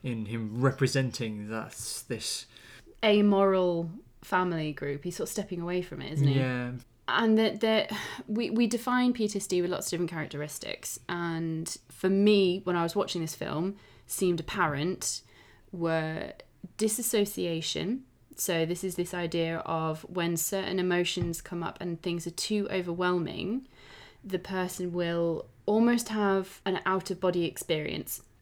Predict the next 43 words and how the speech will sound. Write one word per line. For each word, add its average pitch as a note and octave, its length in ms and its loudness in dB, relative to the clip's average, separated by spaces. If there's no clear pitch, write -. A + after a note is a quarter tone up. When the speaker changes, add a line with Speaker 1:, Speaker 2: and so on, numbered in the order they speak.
Speaker 2:
But A3 240 4
it, A3+ 140 10
it's A3+ 180 6
a G#3+ 40 2
survival G3+ 580 6
mechanism. E3 680 -2
It's E3+ 240 -2
when F#3 160 2
things F#3+ 240 0
are F3+ 180 0
really, G3 420 4
truly F#3 420 0
overwhelming F3 800 -2
and F3+ 160 -2
you F#3 80 2
step G3 300 -4
away F#3+ 240 2
from C#4+ 180 -2
it. F4+ 180 -2
And G#3 120 0
there F#3+ 80 2
are G3+ 60 2
certain A#3 260 -4
things G#3 240 0
you G3 140 -2
can F#3+ 140 -4
see B3 540 0
in G3 160 2
someone's F#3+ 460 0
manner F#3 580 0
when F#3+ 340 2
they F3 140 2
disassociate. E3 1120 -2
And F#3 160 0
for G3+ 100 0
me, G#3+ 580 4
when G3 280 4
he G#3+ 180 2
sits - 300 -4
down A3 320 4
in G3+ 80 4
the G3+ 80 2
restaurant G3 680 -2